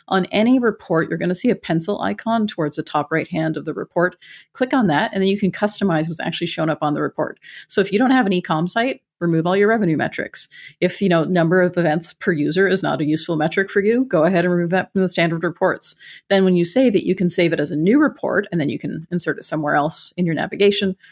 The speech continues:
or you can cus-, you can just save it to the, uh, current report and just overwrites the default report that came with G A four, which is particularly good, I would say, for clients that don't have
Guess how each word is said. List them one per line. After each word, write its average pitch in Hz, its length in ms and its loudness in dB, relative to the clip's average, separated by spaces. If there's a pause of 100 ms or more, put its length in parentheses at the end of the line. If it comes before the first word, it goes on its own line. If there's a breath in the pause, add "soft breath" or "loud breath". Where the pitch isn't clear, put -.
(160 loud breath)
or 208 140 4
you 214 120 4
can 214 160 0
cus-, - 300 -4
you 160 180 -6
can 160 120 -6
just 165 160 -2
save 147 160 -2
it 139 80 -6
to 170 120 -6
the, 151 280 -4 (420)
uh, - 320 -4
current 226 260 0
report - 320 -6
and 170 120 -2
just 165 160 -2
overwrites 156 500 0
the - 80 -4
default 156 300 -2
report 165 260 -2
that 143 80 -8
came 160 160 -4
with 165 120 -6
G - 100 -4
A 110 100 -2
four, 156 340 -4 (280 loud breath)
which 202 180 2
is 175 60 -4
particularly 277 480 2
good, 160 180 2
I 151 100 4
would 160 160 2
say, 160 140 -2
for 160 160 -4
clients 156 300 -4
that 165 160 -4
don't - 280 -4
have 156 460 -2